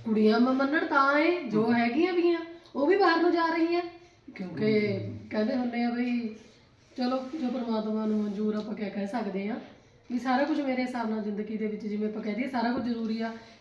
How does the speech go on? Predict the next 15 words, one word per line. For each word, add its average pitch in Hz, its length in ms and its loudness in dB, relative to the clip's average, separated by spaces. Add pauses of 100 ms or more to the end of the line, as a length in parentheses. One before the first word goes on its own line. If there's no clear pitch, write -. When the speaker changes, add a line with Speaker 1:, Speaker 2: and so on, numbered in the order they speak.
Speaker 1:
ਪਰ 254 60 -2
Speaker 2:
ਹੂੰ। - 80 -4
Speaker 1:
ਭੈਣ 247 440 2
ਭਾਈ 240 400 2
ਵੀ 269 140 0
ਜ਼ਰੂਰੀ 196 460 -2
ਆ। 160 40 -10 (540)
Speaker 2:
ਹਾਂ। 120 340 -4
Speaker 1:
ਵੀ 214 320 -2
ਦੋਨਾਂ 214 320 0
ਦਾ 247 100 -2
ਰਿਸ਼ਤਾ 220 300 -4
ਬਣਿਆ 190 360 -2
ਰਹਿੰਦਾ, 196 300 -4
ਹਨਾ? 208 200 -4